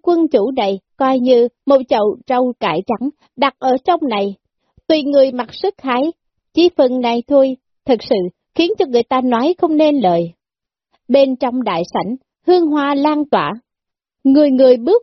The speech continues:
vào đều cảm thấy vui vẻ thoải mái. Mỗi một bàn đều có tên, chỉ cần ngươi lấy ra được thiệp mời, sẽ có người dẫn ngươi đến nơi ngồi. Bởi vì người tham dự nhiều lắm, mà chỗ ngồi lại có hạn, ngoài trừ thánh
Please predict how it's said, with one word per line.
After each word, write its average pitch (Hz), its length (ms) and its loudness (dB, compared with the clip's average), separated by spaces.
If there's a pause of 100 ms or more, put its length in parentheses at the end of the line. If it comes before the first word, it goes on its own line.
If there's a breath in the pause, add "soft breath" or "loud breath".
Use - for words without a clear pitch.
vào 196 260 -2 (180)
đều 294 160 4
cảm 277 220 -4
thấy 359 140 0 (160)
vui 330 180 0
vẻ 202 340 0
thoải 175 300 -2
mái. 214 300 -2 (360)
Mỗi 262 200 2
một 320 220 0
bàn 214 260 -6 (100)
đều 226 280 0
có 285 340 -2
tên, 220 220 0 (240)
chỉ 381 120 2
cần 269 300 0
ngươi 311 180 0
lấy 302 280 0
ra 359 100 2
được 240 240 -2
thiệp 220 220 0
mời, 196 320 0 (180)
sẽ 285 180 -2
có 415 160 0
người 247 300 4
dẫn 233 200 -2
ngươi 277 220 2
đến 294 240 0
nơi 294 180 2
ngồi. 180 380 -2 (760 soft breath)
Bởi 311 240 2
vì 311 100 -4
người 285 240 2
tham 370 260 -4
dự 240 200 0
nhiều 220 400 -2
lắm, 226 320 -4 (240)
mà 294 160 0
chỗ 302 220 0
ngồi 240 240 2
lại 208 360 -4
có 277 120 4 (180)
hạn, 175 220 -8 (240)
ngoài 277 260 0
trừ 269 320 0
thánh 311 160 -6